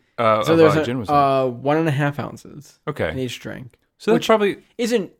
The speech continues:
Speaker 2: normally too bad, but at sixty-one percent, that's about two ounces, basically.
Speaker 1: Which equates to a, a normal cocktail.
Speaker 2: Yeah.
Speaker 1: In my opinion. So.
Speaker 2: But I'm already kinda feeling it, I think.
Speaker 1: Same. Um,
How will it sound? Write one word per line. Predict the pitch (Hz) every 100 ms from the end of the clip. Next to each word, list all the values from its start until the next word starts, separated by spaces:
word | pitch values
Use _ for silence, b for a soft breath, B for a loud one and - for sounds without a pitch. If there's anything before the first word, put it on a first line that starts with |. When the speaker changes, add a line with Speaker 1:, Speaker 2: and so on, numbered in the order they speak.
| _
Speaker 2:
normally | 139 160 196 196
too | - 208
bad, | 196 190
but | 160 127
at | 127
sixty-one | 180 - 190 175
percent, | 160 143 - 160
that's | 147 131 117
about | 131 151 156 -
two | - 135
ounces, | 92 - 113 120 120 _
basically. | 117 113 135 120 113 139
Speaker 1:
Which | 160 156
equates | 143 147 135 -
to | 131
a, | 113 - _ _ -
a |
normal | 107 104 98 87
cocktail. | 98 87 - - -
Speaker 2:
Yeah. | 240 - 143 _
Speaker 1:
In | 113
my | 98 85
opinion. | - - - 127 _ -
So. | 135 - _ _ _ _
Speaker 2:
But | 139 190
I'm |
already | 220 214
kinda | 202 180
feeling | 175 208 196
it, | - -
I | _ _ _
think. | - - _
Speaker 1:
Same. | - 143 131 _ _ _ -
Um, | 165 190 175